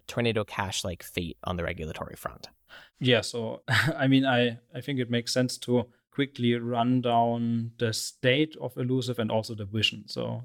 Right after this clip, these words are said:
Speaker 2: the state of Elusive at the moment is us being a smart contract, or rather program, I guess, on the Solana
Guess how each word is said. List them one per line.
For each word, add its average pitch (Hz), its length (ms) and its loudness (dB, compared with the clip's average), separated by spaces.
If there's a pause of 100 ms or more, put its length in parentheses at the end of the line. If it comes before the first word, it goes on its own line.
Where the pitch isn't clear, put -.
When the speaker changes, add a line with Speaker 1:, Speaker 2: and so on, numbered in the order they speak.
Speaker 2:
the 117 100 -2
state 147 260 2
of 143 120 -6
Elusive 127 640 -4
at - 80 -16
the 117 80 0
moment 127 360 2
is 117 280 -4 (200)
us 127 200 2
being 117 360 0
a 110 220 0
smart 120 580 -2
contract, 127 340 -2
or 107 160 -8 (360)
rather 107 260 -4
program, 120 480 -2
I 117 100 -2
guess, 113 360 -4
on 113 80 0
the 113 40 2
Solana 113 540 0